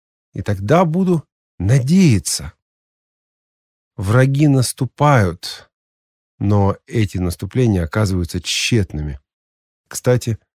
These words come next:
нужно понимать, что под врагами всегда подразумеваются духовные враги также.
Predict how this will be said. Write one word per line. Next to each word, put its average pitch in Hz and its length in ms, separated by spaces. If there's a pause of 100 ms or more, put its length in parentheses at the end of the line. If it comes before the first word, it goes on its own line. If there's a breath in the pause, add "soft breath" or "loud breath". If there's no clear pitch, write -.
(240)
нужно 78 260
понимать, 113 480
что 82 560
под 80 200
врагами 101 720 (300)
всегда 101 360
подразумеваются 87 880
духовные 95 720
враги 85 300
также. 92 480